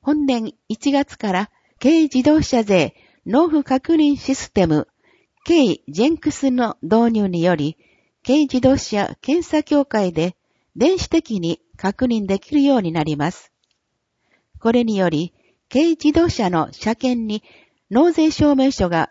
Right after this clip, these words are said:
原則不要になるなど、手続きが便利になります。軽自動車税、種別割の未納がない場合に限ります。次の場合は、これまで通り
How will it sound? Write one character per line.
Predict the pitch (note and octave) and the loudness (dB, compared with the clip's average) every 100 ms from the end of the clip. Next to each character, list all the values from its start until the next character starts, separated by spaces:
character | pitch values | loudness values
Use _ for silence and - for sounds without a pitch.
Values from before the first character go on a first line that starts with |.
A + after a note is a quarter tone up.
| - | -4
原 | F#3 G3+ | -4 -4
則 | - F#3+ - E3 - | -4 -4 -2 -4 -4
不 | C#3+ A3+ | -2 2
要 | C#4+ D#4+ | 2 2
に | B3+ F#3+ | 2 0
な | F3 | 0
る | F3+ | 0
な | E3+ | -2
ど、 | C#3+ B2 - _ _ _ - | -2 -4 -6 _ _ _ -6
手 | F#3+ | -4
続 | C#4 C#4+ D4+ | -4 -4 -4
き | A#3+ | -2
が | G#3+ | -2
便 | G3 D4 D#4+ | 0 0 0
利 | C4 | 0
に | F#3 | -2
な | E3 | -2
り | D#3+ | -2
ま | C#3+ F3+ | -2 -4
す。 | - - _ _ _ _ _ _ _ _ _ _ _ _ - | -8 -20 _ _ _ _ _ _ _ _ _ _ _ _ 2
軽 | D#4 | 2
自 | D#4 C#4+ | 4 2
動 | C#4+ D#4 | 2 2
車 | - A3 | 0 -4
税、 | F3+ D3+ C3+ - _ _ - | -2 -2 -2 -8 _ _ -12
種 | - A#3+ | -4 0
別 | D#4+ - C#4 | 0 0 0
割 | C#4 B3 E3+ | 2 0 0
の | D#3+ - _ _ | -2 -4 _ _
未 | - G#3+ | -4 0
納 | B3 A#3+ | 2 2
が | G3+ F#3+ | 0 -2
な | B3 | -2
い | A#3+ | 0
場 | A3+ C4+ | 0 0
合 | C4 | 0
に | C#4 D4+ | -2 -2
限 | G#3 F3 | -4 -4
り | D#3 | -4
ま | C#3 E3 | -4 -6
す。 | - _ _ - - _ _ _ _ _ _ _ _ _ _ - _ _ _ _ _ - - - _ - | -8 _ _ -20 -20 _ _ _ _ _ _ _ _ _ _ -20 _ _ _ _ _ -20 -20 -20 _ -2
次 | C4+ E4 | 2 4
の | D#4+ D4+ | 4 6
場 | D4 | 4
合 | A3+ D#3+ | 4 4
は、 | D3+ C#3+ - | 2 0 -2
こ | - G#3+ | 0 2
れ | F4 | 4
ま | F4 | 2
で | D#4+ C#4+ | 0 2
通 | C#4 G#3 | 2 2
り | E3 | 0